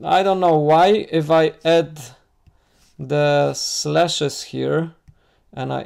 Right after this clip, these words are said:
apply and try to run it again, it will complain again. And then if I go back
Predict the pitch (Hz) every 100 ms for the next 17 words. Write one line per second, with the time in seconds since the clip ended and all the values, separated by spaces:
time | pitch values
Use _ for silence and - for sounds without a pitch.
0 | 135 135 - 147 147 143 143 143 - 135
1 | 135 127 147 143 139 135 139 131 127 131
2 | 123 160 139 165 180 _ _ _ - -
3 | _ _ - 127 131 131 131 135 131 147
4 | 143 127 127 170 156 151 139 139 143 135
5 | 131 135 127 135 131 147 143